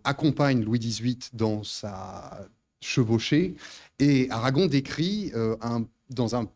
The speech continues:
beau passage du livre, une réunion clandestine qui a lieu entre des habitants de la campagne picarde, qui sont, euh, des ouvriers, des avocats, euh, des artisans, euh,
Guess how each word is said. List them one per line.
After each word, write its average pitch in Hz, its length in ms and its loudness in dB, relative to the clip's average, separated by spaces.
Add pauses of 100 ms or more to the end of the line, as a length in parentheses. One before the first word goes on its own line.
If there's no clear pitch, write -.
beau 156 140 4
passage 135 400 -2
du 113 100 -4
livre, 156 320 -2 (320)
une 123 240 6
réunion 127 540 4
clandestine 135 640 -4
qui 120 180 -2
a 110 80 0
lieu 131 340 2
entre 120 440 0
des 107 580 0
habitants 131 520 0 (140)
de 104 320 -4 (220)
la 104 100 -6
campagne 135 380 0
picarde, 127 580 -4 (400)
qui - 120 -12
sont, 127 500 2
euh, 101 60 0
des 107 180 0
ouvriers, 117 800 2
des 110 480 -2
avocats, 117 640 -2 (360)
euh, 104 200 0
des 117 200 2
artisans, 120 680 0 (640)
euh, 107 280 0